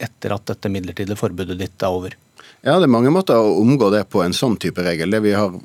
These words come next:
Speaker 2: også foreslått tidligere, det er at dette skal ikke gis, gis ut i direkte støtte, men skal gis ut som lån.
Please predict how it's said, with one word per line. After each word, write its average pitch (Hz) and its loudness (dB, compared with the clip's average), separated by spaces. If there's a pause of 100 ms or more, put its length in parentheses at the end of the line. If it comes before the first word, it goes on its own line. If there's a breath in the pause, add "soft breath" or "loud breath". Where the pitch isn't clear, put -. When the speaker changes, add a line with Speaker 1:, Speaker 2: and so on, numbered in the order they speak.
(120)
Speaker 2:
også 127 0
foreslått 95 -4 (100)
tidligere, 113 2
det 127 0
er 117 2
at - -10
dette 101 -2
skal - -4
ikke 104 0 (100)
gis, 95 -6
gis 98 -4
ut - -4
i 90 0
direkte 95 -6
støtte, - -4
men 76 -4
skal 95 -2
gis 98 -2
ut 101 -4
som 104 0
lån. 110 0